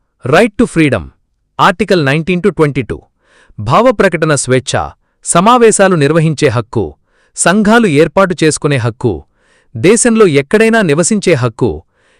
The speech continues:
ఏదైనా వృత్తిని ఎంచుకునే హక్కు వంటి వాటిని నిర్ధారిస్తుంది. జీవించే హక్కు, right to life and personal liberty, ఆర్టికల్ ట్వంటీ వన్. ప్రతి వ్యక్తికి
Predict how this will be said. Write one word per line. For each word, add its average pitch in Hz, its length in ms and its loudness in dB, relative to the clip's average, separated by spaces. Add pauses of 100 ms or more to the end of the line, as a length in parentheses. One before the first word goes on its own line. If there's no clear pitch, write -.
(120)
ఏదైనా 226 440 2
వృత్తిని 185 380 0
ఎంచుకునే 165 440 -2
హక్కు 117 360 -4 (400)
వంటి 139 220 0
వాటిని 131 360 0
నిర్ధారిస్తుంది. 127 800 -4 (840)
జీవించే 233 520 2
హక్కు, 143 360 -2 (720)
right 202 300 2
to 240 120 0 (120)
life 190 220 0
and 170 140 -2
personal 156 420 2
liberty, 117 400 -2 (320)
ఆర్టికల్ 156 400 0
ట్వంటీ 143 380 -2
వన్. 69 140 -10 (640)
ప్రతి 202 260 0
వ్యక్తికి 202 400 -2